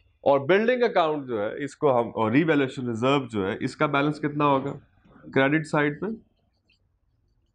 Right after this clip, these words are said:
It's a forty thousand। So we are in eleventh year now, ग्यारहवें साल में आ गए।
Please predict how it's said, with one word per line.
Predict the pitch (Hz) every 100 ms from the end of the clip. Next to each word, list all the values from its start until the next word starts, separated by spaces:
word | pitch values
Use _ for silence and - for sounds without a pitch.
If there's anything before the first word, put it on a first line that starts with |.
| _ _ _ _ _ _ _ 151 _ _ _ _ _ - _ _ _ _ _ - 143
It's | 139
a | 160
forty | 160 170 170 147
thousand। | - - - - _ -
So | 190
we | 226
are | 233 226
in | 226 226 196
eleventh | 196 202 196 160
year | 160 139
now, | 113 90 - _ _ _ _ _ _ -
ग्यारहवें | 107 156 147 127
साल | - 98 87
में | 92 82
आ |
गए। | _ _